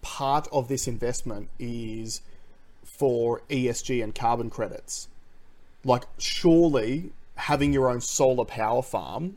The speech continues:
if you say Twiggy Forest, then would give you some carbon credits to offset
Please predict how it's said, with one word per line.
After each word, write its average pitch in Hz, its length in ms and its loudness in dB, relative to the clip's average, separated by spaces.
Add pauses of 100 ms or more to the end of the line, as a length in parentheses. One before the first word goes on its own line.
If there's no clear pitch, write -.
if 135 160 -2
you 131 120 0
say 113 260 2
Twiggy 110 400 -2
Forest, - 560 -2 (560)
then 123 380 2
would 123 240 2
give 123 240 0
you 117 100 -2
some 113 220 -4
carbon 117 420 0
credits 107 480 -4
to 120 120 -4
offset 117 640 -4